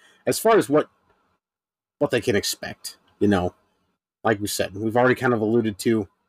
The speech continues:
gonna talk about morality, gonna talk about decision making,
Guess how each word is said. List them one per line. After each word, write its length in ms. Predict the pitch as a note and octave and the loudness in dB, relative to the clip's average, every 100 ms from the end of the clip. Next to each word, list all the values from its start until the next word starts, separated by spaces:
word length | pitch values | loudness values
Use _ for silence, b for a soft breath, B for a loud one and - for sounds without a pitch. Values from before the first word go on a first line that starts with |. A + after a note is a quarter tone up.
| - | -6
gonna 140 | G#2 | -4
talk 220 | - G2 | -2 -4
about 260 | F#2 F#2 F2 _ _ _ _ | 0 -2 -2 _ _ _ _
morality, 500 | G2+ G2+ F#2+ D#2+ - - _ | -2 0 0 -2 -10 -18 _
gonna 180 | - G2+ | -4 -4
talk 280 | - G2 - | 0 0 0
about 320 | F#2+ F2+ - | -2 -2 -2
decision 400 | - - G2+ F2+ | -8 -4 -4 -4
making, 360 | E2 - D#2 | -8 -12 -18